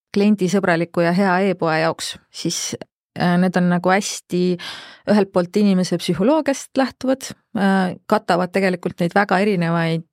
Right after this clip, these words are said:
äh, kliendi persoonasid ka või neid isiksuse tüüpe või klienditüüpe. Ja, ja teiselt poolt, äh, need võivad ka igal äril olla väga oma spetsiifilised, et siis tuleb see info juba võib-olla sisse näiteks,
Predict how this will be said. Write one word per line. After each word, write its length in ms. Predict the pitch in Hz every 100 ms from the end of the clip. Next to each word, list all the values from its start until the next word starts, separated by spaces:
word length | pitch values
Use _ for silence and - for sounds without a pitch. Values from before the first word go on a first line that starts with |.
| 170
äh, 680 | 165 165 165 170 170 170 170
kliendi 560 | 190 202 208 185 170 170
persoonasid 640 | 180 - 220 220 165 175
ka 200 | - 294 190
või 120 | 185
neid 160 | 180
isiksuse 440 | 208 190 - 185 170
tüüpe 360 | 196 196 180
või 100 | 170
klienditüüpe. 720 | 180 190 185 180 196 - 185 180 - - - - - - _
Ja, 160 | 202 202 196
ja 140 | 190 196
teiselt 340 | 214 220 202
poolt, 320 | 185 180 - -
äh, 280 | 185 185 190
need 160 | 190
võivad 240 | 220 214 -
ka 160 | 185 190
igal 280 | 214 185 180 180
äril 260 | 202 170 170
olla 220 | 170 170
väga 220 | 185 180
oma 160 | 196 185
spetsiifilised, 800 | - - - 202 - - 175 165
et 100 | 170
siis 160 | 196 -
tuleb 240 | 180 170
see 200 | - 180
info 280 | 202 208 180
juba 260 | 175 170 175
võib-olla 300 | 180 175 175
sisse 280 | 196 - 170
näiteks, 420 | 170 - -